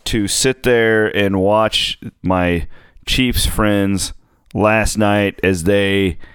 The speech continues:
enjoyed that level of success for the first time in their lives. A lot of, "I never thought this day would happen,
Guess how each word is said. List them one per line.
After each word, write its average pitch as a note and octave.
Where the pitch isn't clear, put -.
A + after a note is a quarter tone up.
enjoyed G#2+
that G#2+
level G#2+
of G2
success A2+
for A2
the G2+
first G2+
time F#2
in F2
their E2+
lives. C2
A G#2+
lot A#2
of, A#2
"I A2
never A#2
thought A2+
this A2
day A2
would G#2
happen, A#2